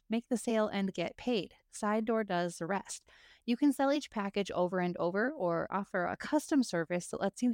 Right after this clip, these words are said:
handcraft a package for each client. Either way, Side Door is a smarter way to scale your design firm. To earn money with them, apply to join. Go to on side door dot com to get started today. This episode is also brought to you by Honeybook.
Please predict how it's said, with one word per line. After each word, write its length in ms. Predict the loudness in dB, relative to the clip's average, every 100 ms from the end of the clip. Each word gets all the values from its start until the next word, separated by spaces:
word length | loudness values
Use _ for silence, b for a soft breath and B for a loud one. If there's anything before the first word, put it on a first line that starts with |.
| 2
handcraft 600 | 4 4 2 -2 0 -2
a 40 |
package 460 | -2 -2 0 -4 -4
for 120 | -8
each 200 | -8 -6
client. 320 | -2 0 0 _ _ _ _ _ _ b
Either 220 | 0 2
way, 180 | 2 2
Side 300 | 0 -2 0
Door 180 | 0 0
is 100 | 0
a 60 | -2
smarter 460 | -2 -2 0 2
way 180 | 2 0
to 100 | -2
scale 300 | -4 0 0
your 140 | 0
design 380 | -2 -4 -4 -4 -6
firm. 240 | -8 -10 -12 _ _ -6
To 60 |
earn 180 | -2 0
money 220 | 0 0
with 160 | 0 2
them, 200 | 2 2
apply 240 | -2 -2 -2
to 60 | 0
join. 400 | 0 0 -2 -10 _
Go 140 | 0 0
to 220 | 0 -2
on 240 | 0 2 2
side 300 | 2 0 2
door 240 | 2 2
dot 340 | 0 -2 -2
com 320 | -4 0 2 0
to 100 | -2
get 140 | -2
started 340 | -2 -4 -4
today. 320 | -4 -6 -6 -10 _ _ _ _ _
This 160 | 0 2
episode 380 | 2 2 2 2
is 120 | 0
also 260 | 0 0 -2
brought 240 | -2 -6
to 120 | -4
you 100 | -4
by 160 | -2 -2
Honeybook. 480 | 0 0 0 -8